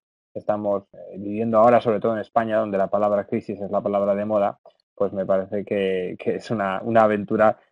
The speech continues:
que bien vale la pena compartir e ir a buscar experiencias de todo el mundo, que están siendo experiencias muy interesantes y que están rompiendo los límites de lo que tiene que ser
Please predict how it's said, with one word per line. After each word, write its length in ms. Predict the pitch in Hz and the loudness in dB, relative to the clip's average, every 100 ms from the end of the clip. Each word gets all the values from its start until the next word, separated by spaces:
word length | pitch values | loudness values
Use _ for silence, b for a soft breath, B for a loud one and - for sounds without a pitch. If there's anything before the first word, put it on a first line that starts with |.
| - | -4
que 120 | 104 | 0
bien 160 | 107 | 4
vale 140 | 110 107 | 6 6
la 140 | 104 | 4
pena 200 | 110 104 | 2 0
compartir 640 | 104 104 95 104 98 120 113 | 0 0 2 0 0 0 0
e 40 | |
ir 120 | 120 110 | 2 4
a 60 | |
buscar 300 | 110 101 110 | 2 2 0
experiencias 680 | 104 - 101 104 - 107 - _ _ - | 0 -4 -6 -4 -2 -2 -2 _ _ -6
de 100 | 104 | -2
todo 220 | 107 117 | 4 4
el 60 | 110 | 4
mundo, 300 | 110 113 113 | 0 0 -2
que 60 | |
están 260 | 110 - 101 | -2 -2 -2
siendo 180 | - 110 | -2 -4
experiencias 540 | 104 107 104 - 107 | -4 -4 -2 -2 -2
muy 200 | - 123 | -2 -2
interesantes 540 | 135 120 110 117 113 117 | 0 2 2 0 -2 -2
y 40 | |
que 40 | 110 | -4
están 220 | - 104 | -2 0
rompiendo 380 | 101 101 110 107 | 0 0 0 2
los 160 | 101 | 2
límites 500 | 107 117 117 117 123 | 2 2 0 0 -2
de 80 | 113 | 0
lo 100 | 101 | -2
que 80 | 92 | -2
tiene 200 | 95 95 | -4 -6
que 80 | 87 | -4
ser 260 | - 92 | -2 -4